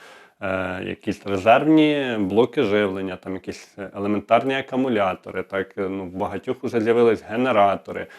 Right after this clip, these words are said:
пальном запастися в якійсь мірі, так, хоча б якась там каністра дві. Також як варіант резервне живлення для опалення, т-, тому що без світла ще якось, ну, прожити можна, там, темно, да, свічки, фонарики, ще щось.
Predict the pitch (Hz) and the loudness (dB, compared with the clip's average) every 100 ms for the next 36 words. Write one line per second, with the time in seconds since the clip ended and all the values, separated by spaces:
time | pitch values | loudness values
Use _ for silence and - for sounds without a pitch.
0 | - _ - 127 123 110 107 104 - 101 | -20 _ 2 4 6 4 2 2 -2 -2
1 | 107 - 101 - 107 98 - 95 90 - | -2 -2 -4 -2 0 0 0 -4 -4 -12
2 | - 98 98 - 101 - 104 104 92 87 | -10 -6 -6 -4 -6 0 2 2 -2 -4
3 | 95 90 85 - 95 95 - - 95 92 | -6 -6 -14 -10 -6 -6 -8 -12 -10 -4
4 | 104 110 104 - 101 98 104 98 - _ | 0 0 0 -4 -2 0 0 -2 -6 _
5 | - 117 - 160 127 - 120 135 143 110 | -4 0 2 2 2 4 4 6 4 2
6 | 101 120 139 120 110 98 117 120 113 107 | 2 4 4 2 0 2 4 4 2 0
7 | 104 92 104 131 123 - 98 98 95 95 | -2 0 2 4 4 4 2 2 2 -2
8 | 92 - - - 117 123 - 98 110 - | -6 -12 -14 2 6 6 4 2 2 2
9 | 117 143 170 127 - - - 107 - 104 | 6 6 6 2 2 -2 2 2 0 -12
10 | - 151 135 - 104 110 110 110 113 104 | -8 0 0 2 2 2 2 0 2 -2
11 | 92 - 90 - _ - 139 131 101 92 | -8 -14 -18 -18 _ 2 2 2 -2 2
12 | 117 - - 135 131 - 101 95 90 - | 0 0 -2 -2 -2 -14 -10 -8 -8 -10
13 | - 110 127 92 - - 117 110 95 | -4 2 2 0 -10 -6 -2 -2 -2